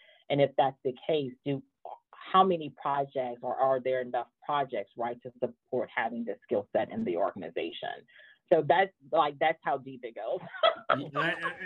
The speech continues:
Speaker 2: it's, it's, it's super fascinating because,
Speaker 1: Yeah.
Speaker 2: again, it's like that you talked about how you are almost evaluating the external candidates, right, and saying these skills would align with this position. But I,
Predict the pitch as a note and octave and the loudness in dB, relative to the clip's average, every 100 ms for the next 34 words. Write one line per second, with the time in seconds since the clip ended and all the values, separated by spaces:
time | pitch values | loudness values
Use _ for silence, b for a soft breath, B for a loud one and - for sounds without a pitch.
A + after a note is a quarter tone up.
0 | F3 D#3 C#3+ - F3+ E3+ C#3+ C3+ D3 C3 | -2 -2 -2 -4 -6 -2 -2 -2 -6 -6
1 | - A3 G#3+ D#3+ - D3 D3+ D3+ C3+ B2+ | 0 4 4 4 4 4 4 2 0 2
2 | B2 B2+ A#2+ C#3 B2 B2+ D3+ E3 C3 C3 | 2 2 2 -2 0 0 2 2 0 0
3 | C#3 B2+ C3+ C3+ C3 B2+ D#3+ F#3 F3 C#3+ | -2 -2 -2 -2 -2 -2 2 2 2 4
4 | C3 C#3 C#3 C3+ C3+ C3+ B2+ B B B | 4 4 2 2 2 2 0 B B B
5 | B - C3 D3+ D#3+ D#3+ B2+ C3+ C3+ C3+ | B -4 2 4 4 0 2 2 2 2
6 | B2+ A#2 A#2+ B2+ - C#3 C3 A2 - B2+ | -2 -2 -2 -4 -4 -4 -4 -4 -2 0
7 | B2 A#2 A2 - A#2 A2+ A2+ C3 A#2+ B2 | 2 0 -4 -4 -4 -2 -4 -4 -2 0
8 | C#3+ - D3 C3 B2 A#2 A#2+ A#2 A2+ A#2+ | 0 0 0 0 0 -2 -2 -2 -2 0
9 | B2 A#2+ A2 C3 A#2+ - G#2 B2+ C3 B2 | 0 0 -4 -4 -6 -6 -6 -4 -4 -6
10 | G#2+ G2+ A#2 A#2+ A#2+ C3 | -6 -6 -6 -6 -4 -4